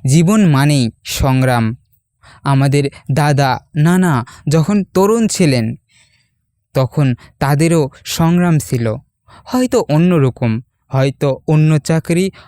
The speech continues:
হয়তো কম ছিল, হয়তো তখন চিকিৎসা পাওয়া অনেকটাই কঠিন ছিল। আর এখন আমাদের লড়াই হলো দামের ঊর্ধ্বগতি, বেকারত্ব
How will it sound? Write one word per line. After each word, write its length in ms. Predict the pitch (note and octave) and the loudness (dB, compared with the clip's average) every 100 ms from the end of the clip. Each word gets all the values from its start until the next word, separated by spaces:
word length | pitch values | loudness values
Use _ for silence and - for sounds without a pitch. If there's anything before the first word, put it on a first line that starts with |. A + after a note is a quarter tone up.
| - | -4
হয়তো 420 | G3 A3 A#3+ G#3+ | -2 -2 -2 -2
কম 380 | - F#3+ A#3 G#3+ | -2 -2 0 -2
ছিল, 320 | - B2+ A#2 G#2+ - _ _ _ - | -2 -2 0 -4 -10 _ _ _ -20
হয়তো 300 | - C#3+ D#3+ | -2 -2 0
তখন 380 | D3 D3 - D3+ - _ | -2 -2 0 -2 -4 _
চিকিৎসা 480 | - D3 E3 - F#3 | -2 0 -2 -2 -4
পাওয়া 340 | F3 E3 D#3+ D3 - _ | -2 0 -2 -4 -14 _
অনেকটাই 600 | D3+ F#3 F#3+ - F3+ D#3 - - | 0 0 -2 -2 0 0 -4 -10
কঠিন 400 | - D3+ - F#3 | -2 -2 0 -2
ছিল। 360 | E3 - A2+ A2+ B2+ _ _ _ _ - - | -2 -2 -2 -4 -6 _ _ _ _ -20 -10
আর 180 | C#3 C#3 | -4 -2
এখন 440 | B2+ C3 - G#3 A3+ - - | 0 -2 0 -2 -2 -8 -4
আমাদের 380 | C3+ C#3 C3 | -2 0 0
লড়াই 400 | A#2+ A#2 B2 C3+ | 0 0 0 0
হলো 380 | C3+ C#3 C3 A2 - - | 0 0 0 -2 -6 -6
দামের 400 | B2 A#2 A#2+ A#2 | -2 0 0 -2
ঊর্ধ্বগতি, 680 | A#2+ B2+ B2 B2+ C3 B2 A2+ - - C#3 | -2 0 0 0 -2 -2 -6 -8 -6 0
বেকারত্ব 800 | D#3 E3+ G3 G3 - D#3+ A#2 | 0 0 0 -2 -2 -2 -2